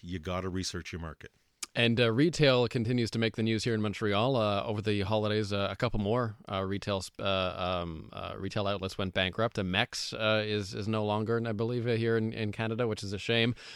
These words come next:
Speaker 2: Um, but, uh, amid all this uncertainty, uh, one big Japanese, uh, fashion retailer called Uniqlo announced that they are now coming, uh, to, uh, to, um, to Canada, and they're gonna start in Toronto. Do you, do you think this is a,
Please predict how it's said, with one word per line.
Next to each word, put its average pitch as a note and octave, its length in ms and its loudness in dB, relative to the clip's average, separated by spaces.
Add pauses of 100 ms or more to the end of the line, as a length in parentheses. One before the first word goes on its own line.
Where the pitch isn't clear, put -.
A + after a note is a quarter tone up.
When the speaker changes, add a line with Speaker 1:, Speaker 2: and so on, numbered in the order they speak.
(120)
Speaker 2:
Um, A#2 420 4
but, C3 320 4
uh, B2 160 4
amid D#3+ 260 6
all C3+ 220 6
this A#2+ 180 2
uncertainty, A#2+ 640 0 (280)
uh, A2 180 6
one C3+ 280 8
big C3 200 6
Japanese, A#2+ 640 4
uh, A2+ 100 4
fashion G#2+ 400 2
retailer G2+ 540 0
called G#2+ 300 2
Uniqlo B2+ 680 0 (240)
announced A#2 300 0
that A#2 100 0
they C#3+ 180 4
are F3 80 4
now G2+ 200 2
coming, F#2 460 -4
uh, F2 340 0
to, G#2 260 0
uh, F2+ 380 0 (180)
to, F#2+ 280 -4
um, D#2+ 520 -4
to - 80 -4
Canada, G2+ 460 0
and G#2 200 0
they're G#2+ 80 0
gonna G#2 140 -4
start G2+ 240 -2
in F#2+ 60 -4
Toronto. G#2 580 2
Do D3+ 160 -2
you, D#3 80 4
do D3 140 0
you - 20 -2
think D#3+ 160 0
this D3+ 160 -2
is D3+ 140 -2
a, C#3+ 200 6